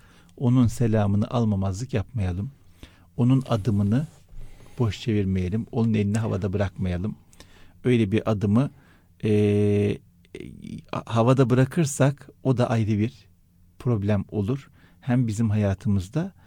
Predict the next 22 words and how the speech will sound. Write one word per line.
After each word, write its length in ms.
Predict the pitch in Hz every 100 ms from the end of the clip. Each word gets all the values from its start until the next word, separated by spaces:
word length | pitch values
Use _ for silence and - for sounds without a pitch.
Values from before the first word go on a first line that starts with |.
| - -
hem 320 | - 175 156
de 160 | 131 190 - - _ _ -
bizden 400 | 113 107 120 175
sonrakilerin 600 | 151 123 107 - 120 92
hayatında. 540 | 90 98 98 - - -
Şimdi 360 | - 143 135 135 - - _ -
toplumsal 520 | 135 147 139 156 156
olaylar 440 | 123 120 113 135 156 -
hiçbir 260 | 139 - 170
şekilde 460 | - 117 127 127
müstakil 520 | 127 - 107 - 104
değil. 240 | 92 85 - - _ _ _ _ -
Sadece 320 | - 131 110
kendini 300 | - 110 101
etkilemiyor. 560 | 98 - 101 85 90 95 _ - - - - - - - - -
Onun 300 | 123 170 170
etrafındaki 920 | 135 - 135 123 - 127 123 - 113
bir 120 | 139
sürü 200 | 135 120
insanın 380 | 113 - 104 101
bugün 160 | 117 151
etkiliyor, 480 | 143 - 160 170